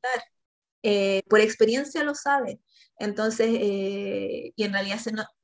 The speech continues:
también habla bien de él, de que la amaba demasiado, en decir, "Ya, sí, da lo mismo y démosle con esto, porque a mí lo que me interesa es estar bien con ella y tenerla a ella y, y no puedo vivir sin ella". Eh, era mucho más importante, es poner en la balanza.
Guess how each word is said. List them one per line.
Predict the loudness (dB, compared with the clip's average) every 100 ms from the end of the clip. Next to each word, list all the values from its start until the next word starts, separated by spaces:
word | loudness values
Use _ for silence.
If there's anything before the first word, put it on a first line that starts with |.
| _
también | 0 2 0 2 2
habla | 2 2
bien | 0 0 0
de | 0 2
él, | 2
de | 2
que | 2
la | 0
amaba | 0 -2 -2
demasiado, | -4 -8 -6 -2 0
en |
decir, | -2 -4 -6
"Ya, | -4 -6
sí, | -8 -12 -8
da | -6
lo | -6
mismo | -6 -6 -6 -8 -8
y | -10 -10 -10 -10
démosle | -8 -6 -4 -4 -6
con | -8
esto, | -8 -8 -2 0
porque | 0 -4 -6
a |
mí | -4
lo |
que | -4
me | -6
interesa | -4 -4
es | -4
estar | -4
bien | -6 -8
con | -8
ella | -8 -4 -2
y | -2
tenerla | -4 -4 -2 -2
a | 0
ella | 0 0 0
y, | -2 -4 -10 -8
y |
no | -2
puedo | 10 12
vivir | 12 4
sin | -6 -10
ella". | -10 -10 -14 _ _ _ _ -20 _ _
Eh, | 0 0 0 -2 -2 -4 0
era | 0
mucho | 2 2 2
más | 2
importante, | 4 4 6
es | 6
poner | 6 4 4
en |
la | 4
balanza. | 4 4 0 -10